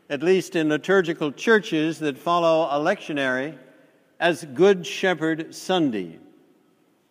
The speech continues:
The gospel reading is always a portion of John chapter ten. Jesus as the Good Shepherd is an abiding theme for Christians.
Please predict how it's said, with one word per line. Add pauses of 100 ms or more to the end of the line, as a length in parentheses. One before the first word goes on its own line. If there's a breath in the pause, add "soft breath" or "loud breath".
(200)
The
gospel
reading
is
always
a
portion
of
John
chapter
ten. (1500)
Jesus
as
the
Good
Shepherd
is
an
abiding
theme
for
Christians.